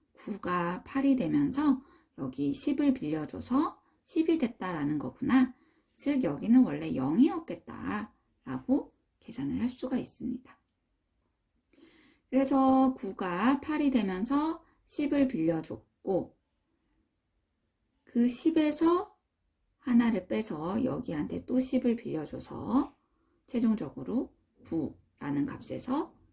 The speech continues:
계산을 하게 된 거죠. 그래서 여기가 네모가 십이어야 된다는 결론이 나온 것은 네모에는 영을 적고 백의 자리에서 하나를 빌려왔다라고 계산을 해야 되겠구나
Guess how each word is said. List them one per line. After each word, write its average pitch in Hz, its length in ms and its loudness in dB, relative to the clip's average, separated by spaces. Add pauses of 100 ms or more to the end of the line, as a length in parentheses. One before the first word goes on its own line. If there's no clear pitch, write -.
(120)
계산을 160 400 -8
하게 220 220 -4
된 - 200 -10
거죠. - 240 -18 (840)
그래서 254 500 -2 (320)
여기가 151 380 -8
네모가 185 440 2
십이어야 269 540 0
된다는 160 380 0
결론이 147 360 -6
나온 151 300 -4
것은 - 420 2 (360)
네모에는 165 760 2
영을 147 340 -2
적고 - 520 -10 (420)
백의 156 320 -6
자리에서 170 580 -4
하나를 254 500 4
빌려왔다라고 151 1300 -10
계산을 170 380 -6
해야 208 220 -4
되겠구나 - 680 -8